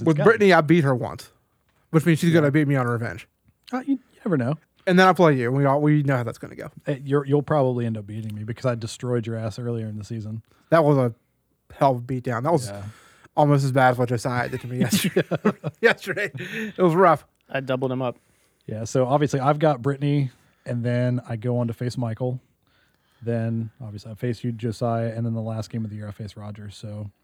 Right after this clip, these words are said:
Speaker 1: you know, I, I can go, I, I'm probably gonna go two and two in the last four games of the season.
Speaker 3: Mm-hmm.
Speaker 1: Like, I could see myself going two and two. Um, at best, three and one.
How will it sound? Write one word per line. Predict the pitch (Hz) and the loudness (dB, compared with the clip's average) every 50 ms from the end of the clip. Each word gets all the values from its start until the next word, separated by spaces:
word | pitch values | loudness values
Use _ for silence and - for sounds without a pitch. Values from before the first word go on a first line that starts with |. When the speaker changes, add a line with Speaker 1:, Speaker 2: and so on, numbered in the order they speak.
| _ _ _ _ _ _ _ _ _ _ _ _ _ _ - | _ _ _ _ _ _ _ _ _ _ _ _ _ _ -2
Speaker 1:
you | 196 202 | 2 4
know, | 214 202 185 - | 4 4 2 2
I, | - 170 160 - - | 0 0 0 0 2
I | 165 180 | 2 2
can | - 202 202 | 2 2 4
go, | 180 175 160 - | 4 4 4 4
I, | - 156 151 - _ _ _ _ _ _ _ _ _ _ _ _ _ _ _ - | 2 -2 -2 -2 _ _ _ _ _ _ _ _ _ _ _ _ _ _ _ -2
I'm | 165 170 | -2 0
probably | 151 160 160 160 160 | 2 2 2 2 2
gonna | 151 147 139 | 2 2 0
go | 139 131 | 0 0
two | - 147 143 | 0 0 0
and | 135 120 | 0 0
two | - 139 147 160 151 - _ _ - | 0 0 0 0 -2 -4 _ _ -10
in | 127 | -8
the | 120 | -6
last | 117 123 117 - | -6 -6 -6 -6
four | - 123 | -8 -8
games | 117 120 123 117 | -6 -6 -6 -4
of | 117 117 | -6 -6
the | 101 | -6
season. | - 127 120 127 135 135 | -6 -4 -4 -2 -2 -4
Speaker 3:
Mm-hmm. | 135 156 139 135 | -4 -4 -4 -4
Speaker 1:
Like, | 127 123 | -2 -2
I | 131 | -2
could | 123 127 113 | -2 -2 -4
see | - 131 127 | -2 -2 -2
myself | 127 120 - 127 120 110 | -2 -2 -2 -2 -4 -4
going | 120 120 113 110 | -4 -6 -6 -4
two | - 123 120 | -4 -4 -4
and | 117 107 | -4 -4
two. | - 127 127 127 131 131 127 - _ _ - | -4 -4 -2 -2 -2 -2 -4 -8 _ _ -18
Um, | 117 107 107 107 107 104 104 101 104 _ _ _ _ _ _ _ _ _ _ _ _ _ _ _ _ _ _ - | -14 -12 -10 -10 -10 -10 -12 -12 -14 _ _ _ _ _ _ _ _ _ _ _ _ _ _ _ _ _ _ -4
at | - 139 135 - 123 | -2 -2 -2 -2 -4
best, | 113 127 127 135 - - - _ | -2 0 0 0 -2 -4 -16 _
three | _ _ - 131 127 127 131 135 135 139 131 135 - | _ _ -10 -6 -4 -2 -2 0 -2 -2 -4 -6 -8
and | 127 127 120 | -6 -4 -2
one. | 120 135 156 175 175 170 | 0 0 0 -2 -2 -4